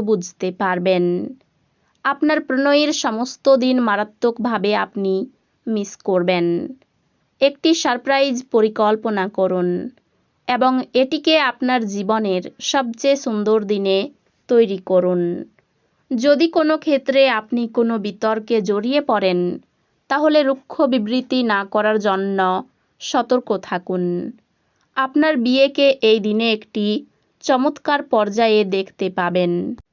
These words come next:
ব্যবসার ক্ষেত্রে অর্থভাগ্য খুব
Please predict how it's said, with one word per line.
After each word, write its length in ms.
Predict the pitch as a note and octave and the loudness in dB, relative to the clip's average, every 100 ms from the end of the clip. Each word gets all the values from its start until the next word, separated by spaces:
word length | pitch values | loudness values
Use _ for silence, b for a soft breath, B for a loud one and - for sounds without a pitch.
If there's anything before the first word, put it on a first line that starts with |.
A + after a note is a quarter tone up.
| _ - | _ -4
ব্যবসার 640 | B3 B3 A3+ E4 - F4 E4+ | 0 2 2 -2 0 0 0
ক্ষেত্রে 520 | - A3 - A#3 A3 E3+ E3+ - | 0 0 0 2 4 2 -2 -4
অর্থভাগ্য 680 | A#3+ A#3+ B3+ D#4+ E4 D4+ D4 E4+ | -2 -2 0 0 2 0 2 0
খুব 240 | E4 E4 | 0 -2